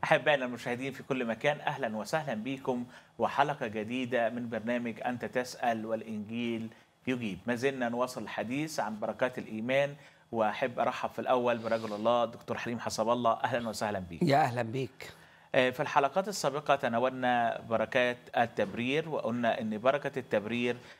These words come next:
Speaker 1: هي السلام مع الله، وبركة التبرير الدخول في دائرة الرضا الإلهي. وحضرتك، آه، عندنا أشواق نكمل الحديث الجميل،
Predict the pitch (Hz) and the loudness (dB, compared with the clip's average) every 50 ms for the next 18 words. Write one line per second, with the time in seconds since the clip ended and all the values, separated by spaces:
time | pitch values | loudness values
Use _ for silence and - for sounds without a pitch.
0 | _ _ - 127 127 123 120 117 113 - 113 - - - 107 110 131 147 156 156 | _ _ 0 2 2 4 4 2 2 0 -2 -6 -2 -2 2 2 2 2 2 0
1 | 151 127 104 113 110 110 117 117 117 117 113 110 104 123 131 135 - 127 - 117 | 0 0 0 0 2 4 4 6 6 4 2 0 0 0 -2 -2 -4 -4 -6 -6
2 | 110 - 110 104 104 107 120 123 120 110 - 107 107 101 - 107 - - - 143 | -4 0 0 0 0 0 0 0 0 0 0 -2 -2 -2 -4 -8 -6 -2 -2 0
3 | 143 143 139 135 127 - - - - 120 113 107 113 113 117 - - 143 147 147 | 0 0 -2 -4 -6 -12 -16 -8 -2 -2 0 2 4 4 2 4 2 0 0 2
4 | 135 123 - 120 107 104 117 123 120 113 113 113 110 - 120 117 107 - 110 113 | 0 -2 0 -4 -4 0 0 0 2 4 4 4 4 2 0 -6 -6 -4 -2 0
5 | 120 120 113 113 120 120 117 - - - - - - _ 120 - 139 123 131 143 | 0 0 0 0 -2 -4 -6 -8 -16 -20 -20 -20 -6 _ 0 0 2 2 2 0
6 | 143 147 139 139 - - 120 120 120 117 113 113 104 101 117 113 113 135 143 143 | 4 4 2 2 2 -2 0 2 2 2 2 2 2 0 -2 0 0 0 4 4
7 | 131 127 123 - - - 123 - - 131 131 135 131 - 120 113 - 135 135 131 | 4 2 2 -2 -4 -6 -8 -4 0 2 2 2 2 0 -8 4 4 4 4 4
8 | 127 127 123 120 117 - - 113 - - 117 117 131 131 - 131 113 113 120 117 | 0 0 0 0 -2 -4 -6 -6 -2 -2 -2 -2 -2 -4 -4 -6 -2 -2 -2 0
9 | 123 127 123 127 120 | 2 2 0 0 -2